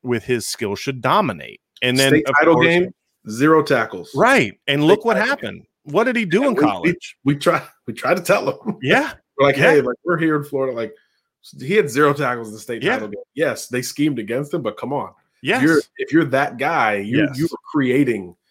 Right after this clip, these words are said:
Speaker 1: Yes.
Speaker 2: creating that
Speaker 1: You're at
Speaker 2: production.
Speaker 1: least racking up a couple tackles. I mean, and,
Speaker 2: Mm-hmm.
Speaker 1: and that's the thing is you, you need that. Per-, and what did Byron Cowart went to? I f-, where did he first go?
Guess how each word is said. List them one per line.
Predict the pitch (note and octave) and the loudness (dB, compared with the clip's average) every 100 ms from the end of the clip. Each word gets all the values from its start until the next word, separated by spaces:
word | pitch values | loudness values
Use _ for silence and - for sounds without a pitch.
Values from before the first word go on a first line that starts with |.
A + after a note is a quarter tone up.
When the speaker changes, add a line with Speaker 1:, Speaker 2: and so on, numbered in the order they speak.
| _ | _
Speaker 1:
Yes. | A2+ A2+ F2+ - | -4 -4 -4 -8
Speaker 2:
creating | D4 D3 D3 B2 | 0 2 2 0
that | A2 | 0
Speaker 1:
You're | G3+ | 0
at | |
Speaker 2:
production. | D#3 - | 2 0
Speaker 1:
least | B3 - | -2 -2
racking | C#3+ D#3 D3 D3 | 0 0 0 -2
up | C#3+ B2+ | -4 -4
a | |
couple | - C#3 A2 | -6 -6 -6
tackles. | - A#2+ F#2+ - B1 - | -6 -6 -6 -10 -20 -12
I | B2 | -4
mean, | C3 B2 A2 _ _ _ | -2 -4 -6 _ _ _
and, | D#3+ F3 | -2 0
Speaker 2:
Mm-hmm. | |
Speaker 1:
and | E3+ | 2
that's | F#3+ A3 | 2 0
the | D#3 | -2
thing | C3+ E3 | -2 -2
is | C3+ A#2 | -2 -2
you, | E3+ D#3+ | -6 -6
you | C#3 D3 | -6 -6
need | D3 F#3+ F3 | -4 -6 -2
that. | D#3 G#2+ | -2 -2
Per-, | C#3 | -4
and | D3 C#3 C#3+ | -2 0 2
what | |
did | F#3+ D#3+ A2+ | 2 2 0
Byron | B2+ D3 D3+ | 2 2 -2
Cowart | - B2+ C#3+ B2+ | -2 2 2 0
went | A#2 C3+ - | -4 -4 -4
to? | C#3 C3+ B2+ A#2+ - | -2 0 -2 -4 -6
I | |
f-, | C3 | -6
where | A#2 C#3+ | -2 0
did | A#3 G#3+ | 0 0
he | F3 | -2
first | D3+ D3+ - | -2 -4 -4
go? | G2 | -8